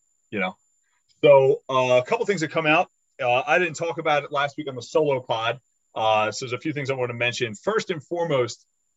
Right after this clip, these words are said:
one of the things that has come out in recent weeks is CrossFit bumped up the prize purse for the games. An article released by Morning Chalk Up,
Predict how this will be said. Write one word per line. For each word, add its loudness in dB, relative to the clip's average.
one 0
of -2
the -6
things -4
that -4
has -8
come -6
out -2
in -8
recent -8
weeks -8
is -2
CrossFit 0
bumped 0
up -2
the -14
prize 4
purse -6
for 4
the -2
games. -4
An -2
article 2
released -6
by 0
Morning -4
Chalk 0
Up, 4